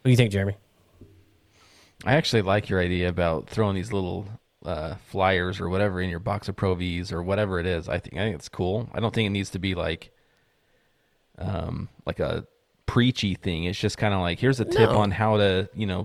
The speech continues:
Speaker 2: play faster, or here's a tip on how to improve, you know, with,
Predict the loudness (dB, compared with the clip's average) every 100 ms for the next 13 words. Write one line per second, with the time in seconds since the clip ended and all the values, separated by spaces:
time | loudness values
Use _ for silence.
0 | -6 0 0 2 2 2 0 -4 -4 -2
1 | -4 -4 -8 -16 -20 -20 -20 _ 0 2
2 | 2 2 4 2 2 0 -2 2 4 4
3 | 2 -2 -10 -20 _ _ -8 -4 -4 -4
4 | -6